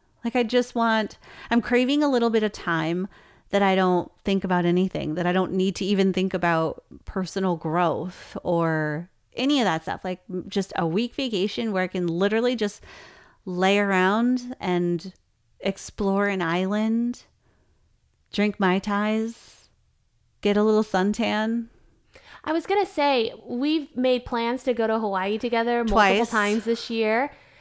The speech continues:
Speaker 2: And, uh, when I tell people about it, they always ask, like, "Oh, what are you looking to do when you finally make it to Hawaii?" And
Speaker 1: Nothing.
Speaker 2: it, so, so it's funny because I will tell them, like, "Oh, I want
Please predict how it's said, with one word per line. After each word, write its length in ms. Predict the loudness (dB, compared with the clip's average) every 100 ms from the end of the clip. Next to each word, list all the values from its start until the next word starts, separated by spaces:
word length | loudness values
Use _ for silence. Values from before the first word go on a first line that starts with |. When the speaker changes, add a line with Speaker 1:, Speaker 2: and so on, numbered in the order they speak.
| _
Speaker 2:
And, 480 | 0 2 2 2 2
uh, 160 | 2 4
when 160 | 4
I 80 | 2
tell 300 | 2 0 0
people 320 | 0 -2 0
about 380 | 0 2 2 2
it, 220 | 0 -4
they 120 | -2 2
always 260 | 2 2
ask, 240 | 0 -2 -4
like, 120 | -2
"Oh, 100 | 0
what 180 | 2 2
are 80 | 2
you 600 | 0 -2 -2 0 0 -2
looking 360 | -2 -2 -2 -4
to 80 | -4
do 240 | -4 -2
when 280 | -2 -2 -4
you 180 | -4 -4
finally 320 | -4 -4 -4
make 200 | -6 -6
it 60 | -6
to 60 |
Hawaii?" 440 | -4 -4 -2 -2 -4
And 120 | -2
Speaker 1:
Nothing. 520 | -2 0 2 4 2 0 0
Speaker 2:
it, 220 | 2 2
so, 260 | 4 4 4 -2 2
so 100 | 4
it's 120 | 4
funny 240 | 4 4 4
because 500 | 2 4 6 6 2 -4 -20 -20 _ 2
I 460 | 6 6 6 4 4
will 140 | 2
tell 200 | 4 4
them, 160 | 4 2
like, 160 | 0 4
"Oh, 280 | 6 6 0 -20 _
I 480 | 4 6 6 6 2
want 360 | 2 4 4